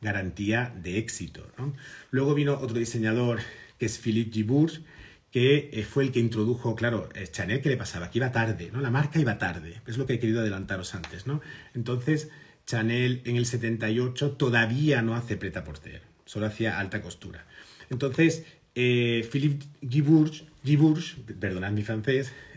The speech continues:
em, es el primero que hace prêt-à-porter en Chanel, en el setenta y ocho,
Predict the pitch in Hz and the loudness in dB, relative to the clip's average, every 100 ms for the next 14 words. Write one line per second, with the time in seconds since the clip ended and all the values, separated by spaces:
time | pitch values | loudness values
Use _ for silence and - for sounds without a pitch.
0 | _ 110 107 101 98 98 104 - - _ | _ -4 -2 -2 -4 -6 -10 -14 -20 _
1 | _ _ - - 139 117 120 127 123 123 | _ _ -10 -2 -2 0 4 4 4 2
2 | 110 107 131 131 - 143 139 139 131 107 | -2 0 -2 -4 0 2 4 2 -2 -4
3 | - 120 127 113 98 92 87 90 98 120 | 0 0 0 -4 -6 -6 -6 -6 -2 -2
4 | 143 127 135 120 101 104 - 90 | -2 0 2 2 2 0 -2 -12